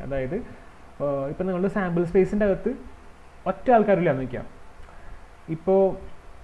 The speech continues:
ആ, ഞാൻ suppose ഒരു കാര്യം പറയുകയാണ്, ഒരു ഡൈ ത്രോ ചെയ്തു ഞാൻ. ഓക്കെ, ഒരു dice throw ചെയ്തു, അപ്പോൾ എനിക്ക് എന്ത് കിട്ടി? one, two, three, four, five, six, ഇത്രയും elements കിട്ടി. ഇതിൻ്റെ അകത്ത് ഞാൻ പറയുകയാണ്, എനിക്ക് മൂന്ന് കിട്ടാനുള്ള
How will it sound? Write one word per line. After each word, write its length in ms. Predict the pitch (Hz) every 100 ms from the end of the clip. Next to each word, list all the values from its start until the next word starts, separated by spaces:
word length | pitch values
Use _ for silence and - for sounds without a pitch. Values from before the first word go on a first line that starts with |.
| - - - - - - 151 147
ആ, 40 | 143 135 131 123 123 - - - 165
ഞാൻ 100 | 160 165
suppose 240 | 175 175 170
ഒരു 80 | 180
കാര്യം 200 | 185 165 160
പറയുകയാണ്, 260 | 147 135 160
ഒരു 80 | 185 180
ഡൈ 100 | 185 185
ത്രോ 120 | 202 151
ചെയ്തു 140 | 127 120
ഞാൻ. 100 | 110 - -
ഓക്കെ, 140 | - 170 131
ഒരു 80 | 156
dice 280 | 160 151 - 165
throw 100 | 165 135
ചെയ്തു, 160 | 135 - -
അപ്പോൾ 140 | 120 170
എനിക്ക് 140 | 185
എന്ത് 100 | 170 165
കിട്ടി? 200 | 151 143 113 135
one, 120 | 143 214 - -
two, 100 | 143 175 - - - 151
three, 140 | 143 208 - - - - - - -
four, 240 | 156 151 240 - - - -
five, 240 | 156 147 262 - - -
six, 260 | 196 - - - - - - 190
ഇത്രയും 240 | 208 214
elements 280 | 185 156 147 131
കിട്ടി. 160 | - - - - -
ഇതിൻ്റെ 200 | 202 233 240
അകത്ത് 180 | 208 220
ഞാൻ 100 | 208 220
പറയുകയാണ്, 320 | 190 175 233 254 - - 180
എനിക്ക് 260 | 208 196 240 - - 185
മൂന്ന് 240 | 226 247 247
കിട്ടാനുള്ള 440 | 214 196 175